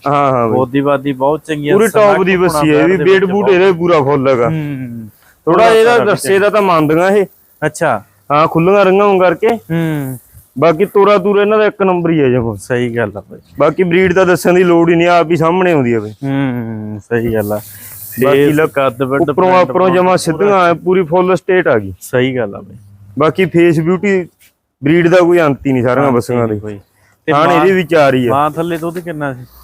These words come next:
Speaker 1: ਮਾਮਾ ਬਾਈ ਇਹਨਾਂ ਨੇ ਪੂਰੀਆਂ ਟੌਪ ਦੀਆਂ ਚਾਲੀ ਪਲੱਸ ਵਾਲੀਆਂ ਮਾਮਾ ਇਹਨਾਂ ਦੀਆਂ ਤਿੰਨਾਂ
Speaker 2: ਠੀਕ ਆ,
Speaker 1: ਦੀਆਂ।
Speaker 2: ਤਿੰਨਾਂ ਦੀਆਂ ਬਾਈ ਕਹਿੰਦਾ
Speaker 1: ਹਾਂ,
Speaker 2: ਚਾਲੀ
Speaker 1: ਆਪ ਵੀ
Speaker 2: ਪਲੱਸ
Speaker 1: ਦੱਸ ਦਿੰਦਾ ਬਾਈ ਇਹ।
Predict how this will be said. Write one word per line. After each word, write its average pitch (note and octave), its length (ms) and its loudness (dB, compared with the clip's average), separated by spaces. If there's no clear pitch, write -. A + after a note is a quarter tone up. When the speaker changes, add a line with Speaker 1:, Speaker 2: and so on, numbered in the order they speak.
Speaker 1:
ਮਾਮਾ G#3 280 4
ਬਾਈ C4 160 2
ਇਹਨਾਂ C4+ 160 2
ਨੇ C#4 180 2
ਪੂਰੀਆਂ B3+ 280 0
ਟੌਪ A#3+ 300 0
ਦੀਆਂ A#3 120 0
ਚਾਲੀ A#3+ 300 0
ਪਲੱਸ A#3+ 300 -2
ਵਾਲੀਆਂ B3 220 2
ਮਾਮਾ G#3+ 260 2
ਇਹਨਾਂ C#3+ 180 0
ਦੀਆਂ D#3 160 0
ਤਿੰਨਾਂ D3 300 -2
Speaker 2:
ਠੀਕ C3 80 -2
ਆ, C#3+ 40 0
Speaker 1:
ਦੀਆਂ। G#2 140 -2
Speaker 2:
ਤਿੰਨਾਂ D#3+ 340 -2
ਦੀਆਂ F3 180 -4
ਬਾਈ D3+ 200 -4
ਕਹਿੰਦਾ D3 180 -4
Speaker 1:
ਹਾਂ, D3+ 160 2
Speaker 2:
ਚਾਲੀ D#3 140 2
Speaker 1:
ਆਪ A3 280 2
ਵੀ - 80 -2
Speaker 2:
ਪਲੱਸ A3 180 4
Speaker 1:
ਦੱਸ G3+ 100 0
ਦਿੰਦਾ G3 200 0
ਬਾਈ D3 200 0
ਇਹ। B2 200 -2